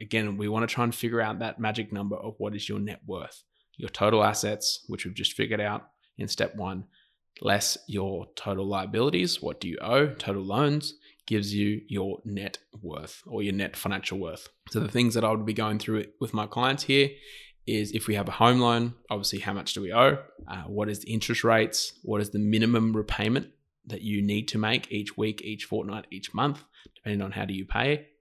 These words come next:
What is your current repayment? So are you paying above the minimum? What is that amount? Do you have any money available in redraw?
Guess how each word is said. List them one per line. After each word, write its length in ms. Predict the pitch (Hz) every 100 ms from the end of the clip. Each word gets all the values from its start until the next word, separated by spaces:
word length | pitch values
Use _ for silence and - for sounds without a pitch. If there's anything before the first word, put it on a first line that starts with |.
| -
What 160 | 113
is 80 | 113
your 100 | 110
current 360 | - - 127 104
repayment? 500 | 104 101 90 - -
So 200 | 101 -
are 140 | 104 107
you 240 | 110 107
paying 320 | - 107 104
above 320 | 107 117 110
the 80 | 104
minimum? 380 | 101 87 71 - -
What 180 | 107
is 120 | 101 101
that 140 | 104
amount? 280 | 90 90 - _ _ _
Do 80 | -
you 100 | 110
have 180 | 107 110
any 160 | 107 107
money 300 | 104 107 101
available 480 | 101 98 98 104
in 180 | 87 101
redraw? 540 | 107 117 113 98 90